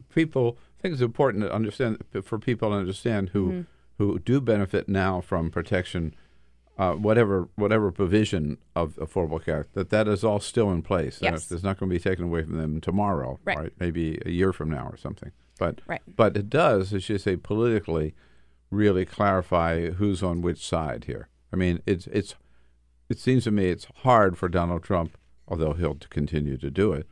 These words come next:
Speaker 1: and hard for Republicans to make the case, "We will protect," or "We're, we're committed to protecting people with pre-existing conditions," when they are now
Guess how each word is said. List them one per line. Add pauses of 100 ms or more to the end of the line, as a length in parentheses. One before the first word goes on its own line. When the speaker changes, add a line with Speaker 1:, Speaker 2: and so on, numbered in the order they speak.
(500)
Speaker 1:
and
hard
for
Republicans
to
make
the
case, (380)
"We
will
protect,"
or
"We're, (340)
we're
committed
to
protecting
people
with
pre-existing
conditions," (180)
when
they
are
now